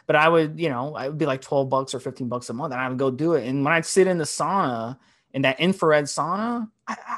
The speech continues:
man, I swear to God, it, like, makes your mood so much better. It's amazing. So look into that. You might just go do a s-, uh, infrared sauna for, like, twenty minutes, and, and you'll feel, you'll feel better. I, I swear it works, man. Like, just being, but you don't get the, you, the harmful U V rays like a tanning bed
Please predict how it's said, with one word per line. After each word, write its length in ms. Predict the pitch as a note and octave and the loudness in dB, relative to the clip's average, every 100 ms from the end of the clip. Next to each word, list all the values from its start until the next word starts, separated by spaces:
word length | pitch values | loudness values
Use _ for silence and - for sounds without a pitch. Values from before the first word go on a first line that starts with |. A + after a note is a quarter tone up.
| - | -6
man, 400 | C#3+ G#3+ C#3+ B2 | -2 0 0 -4
I 100 | B2 | -6
swear 300 | A#2+ - E3 | -6 2 4
to 80 | D#3+ | 4
God, 280 | D#3+ D3 A#2+ | 4 2 0
it, 140 | A#2 | -2
like, 300 | B2 A#2 - | -4 -6 -8
makes 280 | C3+ C#3 - | -4 -4 -2
your 100 | B2+ | -2
mood 280 | B2+ C3+ C3+ | 0 0 -2
so 140 | B2 | -6
much 240 | A2+ A2 - | -6 -8 -4
better. 380 | B2+ G#2 F2+ | -4 -4 -8
It's 120 | G2+ - | -12 -10
amazing. 560 | A2 B2+ A#2 G2+ A2 | -6 -4 -4 -6 -8
So 180 | A2 A#2 | -4 -4
look 200 | B2+ D#3 | -4 -4
into 180 | D#3 C3 | -4 0
that. 360 | C3 C3 A#2 - _ _ | 0 0 -4 -12 _ _
You 100 | C3 | -2
might 280 | C#3+ D3 C3+ | 2 4 2
just 320 | C#3+ - - _ _ _ _ _ | -2 -6 -10 _ _ _ _ _
go 200 | B2+ C#3 | 2 4
do 180 | C#3+ C#3+ | 4 2
a 40 | |
s-, 160 | A#2 - A#2 | 0 -6 -12
uh, 100 | F#2+ | -8
infrared 420 | A#2 C3 C#3+ A#2+ | -6 -2 0 0
sauna 400 | - B2 D3 A#2+ | 0 0 0 0
for, 80 | A#2+ | -4
like, 140 | G#2+ | -6
twenty 280 | - B2 A#2+ | -6 -6 -4
minutes, 540 | B2+ C#3 G2+ - - | -4 -6 -8 -12 -12
and, 160 | G2 F2+ | -12 -12
and 180 | G#2 G#2 | -10 -10
you'll 100 | G#2+ | -10
feel, 280 | - G#2+ | -8 -6
you'll 100 | G2 | -6
feel 220 | G2 G#2+ F#2+ | -8 -10 -6
better. 420 | G#2 A#2 F#2+ A2 _ _ - | -6 -6 -8 -12 _ _ -12
I, 100 | - - | -4 -2
I 60 | C#3+ | -2
swear 340 | - D#3+ D3 | 0 2 2
it 80 | A#2+ | 2
works, 340 | C#3+ B2+ - | 2 0 -2
man. 360 | G#2+ G#2+ A2+ G#2+ | -8 -8 -8 -8
Like, 320 | F#2+ G2+ - _ _ _ _ | -10 -12 -18 _ _ _ _
just 240 | A2+ - | -12 -8
being, 220 | B2+ A#2+ | -6 -2
but 180 | B2 D3 | 0 0
you 100 | D#3+ | 2
don't 160 | F3 E3+ | 4 4
get 200 | E3+ E3+ | 4 2
the, 120 | D3+ | -4
you, 220 | D3+ C#3 B2+ | -4 -6 -2
the 120 | C3 | -2
harmful 540 | - C#3+ D#3 D#3+ D3 | 0 0 2 0 0
U 160 | C3 C3 | 0 2
V 100 | A#2+ | 2
rays 220 | B2+ C3 | 0 0
like 100 | G#2+ | -4
a 60 | G2 | -8
tanning 400 | - C3+ B2+ G#2+ | -6 -4 -4 -2
bed 360 | G2+ F#2+ G#2+ | -4 -4 -8